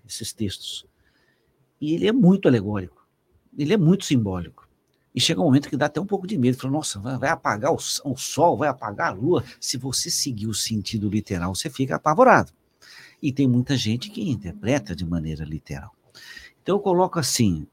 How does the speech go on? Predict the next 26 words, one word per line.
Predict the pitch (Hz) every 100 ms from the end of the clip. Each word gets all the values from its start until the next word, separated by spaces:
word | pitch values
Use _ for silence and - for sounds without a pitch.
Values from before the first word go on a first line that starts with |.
| -
ô, | 92
ô, | 82 87 87 87 85
Alan, | 92 98 - _ - - - - - - _ _ - -
no | 135
texto | 135 165 175
evangélico, | 147 147 123 95 85 78 - _ _ _
começando | - - 208 - 269 113
o |
texto | 110 104 92
evangélico, | 90 80 73 - - _ _ _ _ _ _ _ _
"Ouvireis | 180 214 180 202 165 190 214 202 175
também | - 180 160 175 180
falar | 165 151 165
de | 139
gue-," | 127 127 -
Jesus | - 135 135
falando, | 131 131 85 71 _ _ -
"Ouvireis | 165 147 175 170 190 180
também | 165 143 160
falar | - 147 156
de | 139
guerras | 131 165 160 151 135
e |
rumores | 139 143 123 135 117
de | 120
guerra, | 95 98 98 92 85